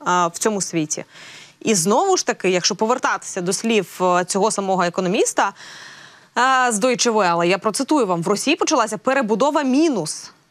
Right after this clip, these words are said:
Країна відкочується не лише в дев'яносто перший, не лише в дев'яностий, а в тисяча дев'ятсот вісімдесят п'ятий.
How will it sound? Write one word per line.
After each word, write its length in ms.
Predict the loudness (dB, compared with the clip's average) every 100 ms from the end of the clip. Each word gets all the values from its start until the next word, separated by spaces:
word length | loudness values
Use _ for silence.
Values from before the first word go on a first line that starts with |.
| _
Країна 720 | -4 -2 0 0 2 2 0 -4
відкочується 1000 | -6 -4 0 2 2 0 -2 -2 -2 -2 -2 _ _ _
не 440 | -6 0 2 2 2
лише 340 | 2 2 0
в 60 | 2
дев'яносто 560 | 2 2 0 0 -2
перший, 640 | -2 0 -2 -4 -6 -4
не 120 | -2 0
лише 300 | 0 0 0
в 80 |
дев'яностий, 720 | 0 -2 0 0 0 -2 -2 -2
а 20 |
в 40 |
тисяча 320 | 0 0 -2
дев'ятсот 340 | -2 -2 -2 -2
вісімдесят 440 | -2 0 0 -2
п'ятий. 720 | -2 0 2 0 -4 -10 -12